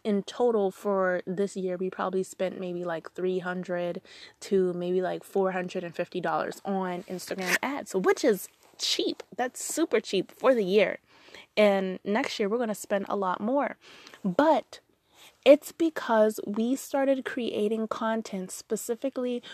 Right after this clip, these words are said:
for the kind of bride that we want. We did the work and we figured out who our brides are. What do they want?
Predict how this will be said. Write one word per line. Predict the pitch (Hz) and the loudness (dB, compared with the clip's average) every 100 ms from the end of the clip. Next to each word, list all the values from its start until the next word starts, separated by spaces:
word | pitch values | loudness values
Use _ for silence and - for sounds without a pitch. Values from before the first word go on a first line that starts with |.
| - _ - | -20 _ 4
for | 233 226 220 226 | 8 8 8 4
the | 220 208 | 0 -4
kind | - 208 196 196 | -4 -6 -4 -4
of | - 185 | -4 -6
bride | 175 180 175 190 196 | -4 -2 -2 -4 -2
that | 170 185 | -2 -2
we | 180 | -4
want. | 180 180 175 - - - - - - | -2 -4 -6 -12 -20 -20 -20 -8 0
We | 190 254 294 285 _ _ | 4 6 6 4 _ _
did | 220 247 | 4 4
the | 320 | 2
work | 269 196 190 - | 0 0 -2 -4
and | - | -6
we | 190 190 | -4 -4
figured | - 240 285 269 | -4 -4 -2 -4
out | 202 180 - - _ _ _ _ | -6 -6 -10 -16 _ _ _ _
who | - - 311 311 311 - - | -2 6 8 10 6 2 4
our | 220 | 4
brides | 202 202 202 - | 6 2 2 -2
are. | - - 254 262 | -4 -6 -12 -8
What | 196 190 294 - | 2 8 8 6
do | 302 | -2
they | 247 | 0
want? | 185 175 180 180 - - | -2 -2 -4 -4 -8 -14